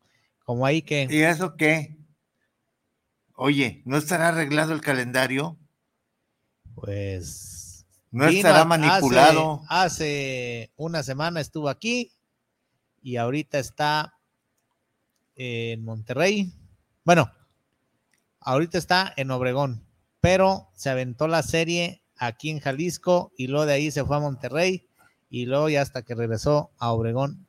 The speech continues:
Speaker 1: contra los Naranjeros que están ahorita.
Speaker 2: Exactamente.
Speaker 1: Entonces se aventó dos series fuera.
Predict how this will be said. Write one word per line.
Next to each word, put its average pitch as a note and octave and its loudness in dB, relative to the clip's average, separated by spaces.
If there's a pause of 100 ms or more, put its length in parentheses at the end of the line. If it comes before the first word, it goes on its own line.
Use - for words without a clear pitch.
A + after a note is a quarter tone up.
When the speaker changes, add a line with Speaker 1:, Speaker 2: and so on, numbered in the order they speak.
(140)
Speaker 1:
contra A2+ -14
los A2+ -10
Naranjeros A2+ -8
que - -20
están A#2 -10
ahorita. G#2+ -12
Speaker 2:
Exactamente. D#3 6
Speaker 1:
Entonces E3+ 2
se D3+ 2
aventó C3+ 2
dos E3 4
series F3 0
fuera. B2 -12